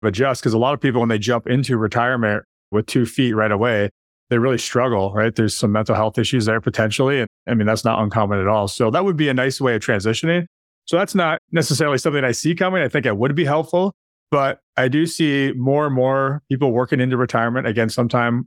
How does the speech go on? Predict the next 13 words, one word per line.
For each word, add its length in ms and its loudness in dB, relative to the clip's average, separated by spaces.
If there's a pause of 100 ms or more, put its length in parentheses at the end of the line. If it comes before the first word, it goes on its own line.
(140)
just 220 -2
working 300 0
longer, 380 2
but 120 0
a 20 0
lot 160 0
of 80 -4
times 260 0
it's 140 -2
in 100 0 (100)
something 500 0
new. 340 0 (420)
And 360 0